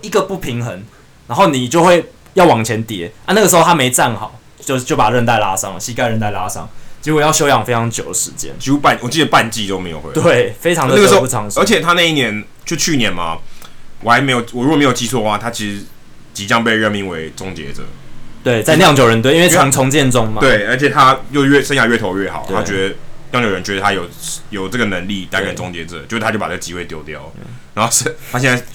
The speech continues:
Speaker 2: 也就酿酒人就放弃他了，现在就在巨人队。
Speaker 1: 对，就是一个功能性的左投了。
Speaker 2: 对，就，但现在就很可惜。
Speaker 1: 对啊。然后还有包括其他的，像是洛杉矶道奇队的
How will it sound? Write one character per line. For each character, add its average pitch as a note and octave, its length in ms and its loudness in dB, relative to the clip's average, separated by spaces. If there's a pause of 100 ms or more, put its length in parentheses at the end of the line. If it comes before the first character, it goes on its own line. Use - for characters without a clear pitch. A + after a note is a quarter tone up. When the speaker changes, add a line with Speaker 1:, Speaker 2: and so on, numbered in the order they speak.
(100)
Speaker 2:
也 G#2 160 -4
就 A#2+ 200 0 (160)
酿 A#2+ 140 0
酒 G#2 60 -2
人 F2 120 -4
就 F#2 80 -6
放 F#2 240 -4
弃 F2+ 140 -10
他 F2 120 -2
了， E2+ 100 -4
现 F#2+ 100 -2
在 F#2+ 60 -6
就 F#2+ 80 -8
在 F#2+ 120 -4
巨 F2 180 -10
人 A#1+ 180 -14
队。 C#2+ 120 -14
Speaker 1:
对， E2 380 -6
就 D#3+ 100 -4
是 D#3+ 120 4
一 D#3+ 60 6
个 D3 80 6
功 C#3+ 220 2
能 A2+ 160 2
性 A#2+ 160 0
的 G#2+ 120 0
左 E2+ 200 -10
投 - 120 -12 (160)
了。 F2 80 -14 (160)
Speaker 2:
对， D#2+ 180 -10
就， A2 220 -8
但 C3+ 120 0
现 D3 80 0
在 C3+ 40 -4
就 D3 100 -2
很 C3 80 0
可 F#2+ 220 -4
惜。 - 180 -6 (220)
Speaker 1:
对 G#2 80 -6
啊。 F#2+ 180 -6 (420)
然 C#3 120 0
后 F3 80 4
还 G3+ 80 4
有 G#3 120 6
包 F#3 120 4
括 G3+ 120 6
其 E3+ 180 0
他 D#3+ 200 2
的， D3+ 100 2
像 D#3+ 220 -2
是 E3 360 0
洛 F3 120 -2
杉 E3+ 160 2
矶 E3+ 120 -2
道 E3 140 2
奇 C#3 140 -6
队 D3+ 180 -2
的 A#2+ 340 -2